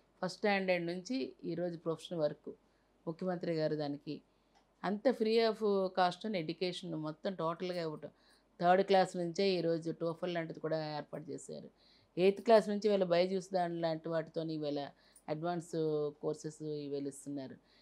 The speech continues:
ఏదైతే ఇంటర్వ్యూ ఈవేళ వాళ్ళకి బోర్డ్స్ డిజిటల్ క్లాస్ రూమ్స్తోని ఈరోజు ఏర్పాటు చేశారు.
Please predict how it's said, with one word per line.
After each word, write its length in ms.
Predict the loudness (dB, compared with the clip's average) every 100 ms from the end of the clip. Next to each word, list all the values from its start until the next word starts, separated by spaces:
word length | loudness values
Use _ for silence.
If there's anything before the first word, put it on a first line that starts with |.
| _ _ 4
ఏదైతే 500 | 8 12 12 12 10 10 8 4 4 -2 -18 -4
ఇంటర్వ్యూ 400 | -2 2 4 4
ఈవేళ 300 | 6 8 8
వాళ్ళకి 360 | 8 8 6 -2
బోర్డ్స్ 540 | 4 6 6 6 4
డిజిటల్ 400 | 4 0 2 -2
క్లాస్ 360 | 6 6 6 0
రూమ్స్తోని 560 | -4 -2 -2 0 -4 -8 -8
ఈరోజు 280 | -6 -2 0
ఏర్పాటు 360 | 0 -4 -4
చేశారు. 460 | -4 -6 -8 -10